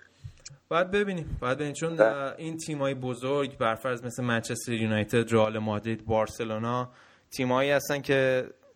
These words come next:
Speaker 1: براشون چیزی فراتر از نتیجه مهمه و اونم اینه که چشم نوازی و اینکه این طرفداراشون سراسر دنیا بازی‌های تیمشون رو می‌بینن،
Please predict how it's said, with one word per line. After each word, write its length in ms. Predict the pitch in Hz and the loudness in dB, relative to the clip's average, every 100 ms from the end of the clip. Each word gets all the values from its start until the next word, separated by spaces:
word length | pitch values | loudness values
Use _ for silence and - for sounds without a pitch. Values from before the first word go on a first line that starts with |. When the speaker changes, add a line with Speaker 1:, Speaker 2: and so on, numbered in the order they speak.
| _ | _
Speaker 1:
براشون 640 | 120 117 127 - 139 135 - _ _ _ | 6 6 4 -2 -4 -4 -8 _ _ _
چیزی 280 | - 135 127 | -10 -8 -6
فراتر 500 | 131 117 113 107 120 | 2 4 4 2 2
از 140 | 117 107 | 0 -2
نتیجه 380 | 101 - 98 | -6 -6 -10
مهمه 380 | 101 98 98 101 | -8 -6 -6 -6
و 80 | 98 | -6
اونم 380 | 104 113 123 120 _ - - 143 | -4 -4 -6 -8 _ -20 -16 -12
اینه 160 | 127 123 | -8 -6
که 140 | 135 | -8
چشم 420 | 123 120 107 - | -6 -6 -6 -4
نوازی 420 | 113 107 107 107 | -2 -2 -4 -6
و 40 | 123 | -8
اینکه 260 | 117 120 | -8 -8
این 80 | 123 | -10
طرفداراشون 680 | 120 110 104 117 110 - 123 | -2 -2 -2 -6 -8 -8 -10
سراسر 440 | 117 113 107 104 117 | -2 0 0 -2 -6
دنیا 400 | 120 117 110 113 | -6 -6 -6 -4
بازی‌های 440 | 113 107 110 110 | -4 -4 -6 -8
تیمشون 420 | 107 113 107 117 | -10 -12 -10 -8
رو 60 | 110 | -6
می‌بینن، 640 | 110 107 110 117 127 131 | -6 -4 -2 -2 -2 -8